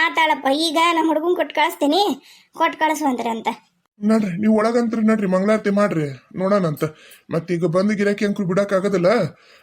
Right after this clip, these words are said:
Speaker 2: ಮತ್ತ್ ಆಕಿ ಬರ್ಲಿಲ್ಲ ಅಂದ್ರೆ, ರಾಮವ್ವಕ್ನು ಬರ್ಲಿಲ್ಲ ಅಂದ್ರೆ ನೋಡೋಣಂತ. ಮತ್ತ್ ಏನ್ ಮಾಡಕ್ಕಾಗಲ್ಲ, ಎಲ್ಲಾರು ಲಕ್ಷ್ಮಿ ಅನ್ಕೊಂಡು ಯಾರ್ದಾರ ಯಾಕಾಗೊಂದಕ್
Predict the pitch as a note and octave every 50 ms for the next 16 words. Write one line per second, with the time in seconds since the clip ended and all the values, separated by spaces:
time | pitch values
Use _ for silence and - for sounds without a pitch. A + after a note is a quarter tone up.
0 | _ - - F#3+ F3 F3 F3 D#3+ - D#3+ D#3+ F3 E3+ F#3 G#3 G3+ G3 G3+ G3 G3
1 | F#3 F#3 F3+ F#3 F#3+ F#3+ F#3 F#3 F#3 F#3+ F3+ F#3 F3+ F3+ F3+ F3+ F#3 F#3+ F#3 F3+
2 | E3 E3 F3 F3+ F3 D#3+ D3 C3+ - C3 C3+ C3 - D#3+ F3 F#3 F#3 F3+ F3 E3+
3 | F3 F3 E3+ F3 E3+ D#3+ - - - - - - _ _ - D3 D#3 E3 E3+ F3+
4 | F#3 F#3 F3 E3+ E3 E3+ - G3 F#3 F#3 F3 E3+ E3+ G3+ G3+ G3+ G3 F3 D#3+ D#3+
5 | D#3+ D#3+ E3 E3 D#3+ D3+ D3+ - E3+ D#3+ D3+ D3+ D3 D3 -